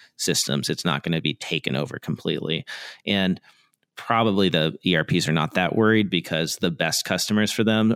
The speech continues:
are the ones at the, you know, larger end of the mid-market. Uh, if anything, I think Sage Intacct and Oracle NetSuite are gonna push up, right? And try to take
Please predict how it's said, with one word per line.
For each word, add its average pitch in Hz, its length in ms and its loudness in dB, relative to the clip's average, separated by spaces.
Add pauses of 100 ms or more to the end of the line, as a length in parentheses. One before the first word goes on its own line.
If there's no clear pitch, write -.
are 90 100 2
the 87 100 2
ones 90 300 2
at - 100 -2
the, 85 320 -2
you - 80 -8
know, - 180 -10 (120)
larger 92 420 2
end 135 300 4
of 135 80 4
the 139 80 4
mid-market. 151 680 2 (480)
Uh, - 100 -4
if 131 140 2
anything, 127 540 4
I 95 100 0
think 95 240 -2
Sage 101 260 2
Intacct 98 440 0
and 98 80 -2
Oracle 92 260 0
NetSuite 101 300 0
are 92 60 -2
gonna 90 180 2
push - 280 -2
up, 95 300 0 (160)
right? 85 260 0 (380)
And 87 420 0 (280)
try 104 240 2
to 95 100 2
take - 440 -2